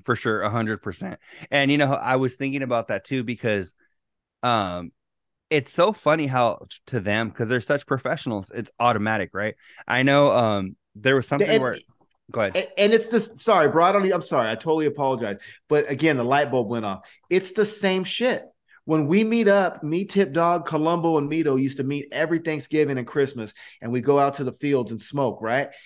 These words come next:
Speaker 2: And it's same shit. We're talking about butt cheeks. We're talking about making money. We're talking about hustling. We're talking about fucking the grub we're about to eat. We're talking about, "I'm gonna go eat your mom's food," and you're,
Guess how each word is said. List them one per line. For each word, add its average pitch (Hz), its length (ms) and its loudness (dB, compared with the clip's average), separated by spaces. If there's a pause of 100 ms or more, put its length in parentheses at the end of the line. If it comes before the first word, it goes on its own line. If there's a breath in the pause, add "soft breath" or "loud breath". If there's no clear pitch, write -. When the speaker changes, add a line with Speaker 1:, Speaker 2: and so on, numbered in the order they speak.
(180 loud breath)
Speaker 2:
And 151 180 -6
it's - 160 -12
same 190 200 -2
shit. 185 380 0 (200)
We're 127 80 -2
talking 139 340 0
about 113 300 -2
butt 165 180 2
cheeks. 165 420 -4 (220 loud breath)
We're 131 120 0
talking 131 320 2
about 120 180 0
making 120 300 -2
money. 160 440 0 (220 loud breath)
We're 127 100 -2
talking 131 300 0
about 117 300 2
hustling. 160 560 0
We're 147 120 0
talking 131 360 -2
about 113 360 -2 (300 loud breath)
fucking 143 260 0
the 113 80 -4
grub 139 320 2
we're 175 120 2
about 165 260 -2
to 165 160 -12
eat. 165 260 -4
We're 147 80 -8
talking 143 300 -2
about, 127 160 0
"I'm 143 80 -2
gonna 143 100 -2
go 131 140 4
eat 123 200 -4
your 156 120 -2
mom's 165 280 -4
food," 165 280 2
and 139 80 -2
you're, 160 160 -4